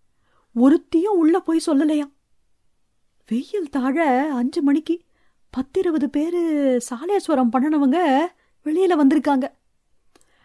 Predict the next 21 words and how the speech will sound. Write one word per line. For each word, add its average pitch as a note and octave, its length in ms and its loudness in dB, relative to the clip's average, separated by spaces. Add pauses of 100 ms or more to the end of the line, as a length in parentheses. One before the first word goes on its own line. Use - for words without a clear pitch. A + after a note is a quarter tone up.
(140)
மகன் B3 580 -4 (180)
கேட்டுக்கு C#4 480 0
வெளியே C#4+ 320 2
நின்னு D4 680 0 (100)
பாத்துக்கிட்டு C#4+ 400 -2
இருந்திருக்கான். C#4 400 0 (1120)
என் D4 320 -4
தங்கச்சிக்கு D#4+ 800 0 (480)
அவன C#4+ 120 -4
அடையாளமே D#4 680 -2
தெரியல. C#4+ 480 0 (1200)
கிழிஞ்ச F4 500 -4
கைலி D4+ 280 0
வேட்டியை C4+ 460 2
அவுத்து C#4 180 -2
விட்டுக்கிட்டு D4+ 680 0 (360)
பிச்சைக்காரனாட்ட D#4+ 800 -2
நின்னா D4+ 420 0 (320)
யாருக்கு F4+ 560 -2
அடையாளம் D#4+ 380 2
காம்பா? C#4 580 2